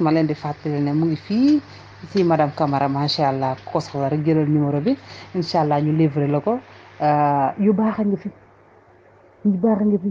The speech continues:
bépp jafe-jafe bu jigéen am rek, bu ñu woowee wax ñu ko, incha allah dinañ ci dox lépp li ci war. Euh, wujje gi ñaaw na. Dara jaru ko. Dara jaru ko. Tey ma liggéey la ba doo fi am doom. Tey ma liggéey la ba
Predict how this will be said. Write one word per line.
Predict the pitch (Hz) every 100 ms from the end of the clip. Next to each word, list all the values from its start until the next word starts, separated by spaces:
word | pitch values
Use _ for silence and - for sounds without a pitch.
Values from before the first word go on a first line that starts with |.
| -
bépp | 202 285 247 190
jafe-jafe | 226 208 190 196
bu | 175 165
jigéen | 175 185 170
am | 165 156
rek, | 147 -
bu | 180
ñu | 196
woowee | 190 180 165 156
wax | 165 -
ñu | 185
ko, | - 139 - -
incha | 185 160 185
allah | 156 151 143
dinañ | 143 170 170
ci | 170
dox | 156 -
lépp | 156 -
li | 165
ci | -
war. | 147 135 - - - - -
Euh, | 175 175 165 165 156 147 - - - -
wujje | 180 190 180
gi | 156
ñaaw | 147 147 127
na. | 127 - - - - - - - - - - - - - 156
Dara | 147 151
jaru | 139 139 -
ko. | - - - - - - - - - - - -
Dara | 156 147 143
jaru | 147 -
ko. | - - - - - - - - - - -
Tey | 196 180
ma | 175
liggéey | 170 160 160
la | 151
ba | 156
doo | 165
fi | 160
am | 160 147
doom. | 139 131 123 -
Tey | 185
ma | 180
liggéey | 170 170 165 156
la | 151
ba | 143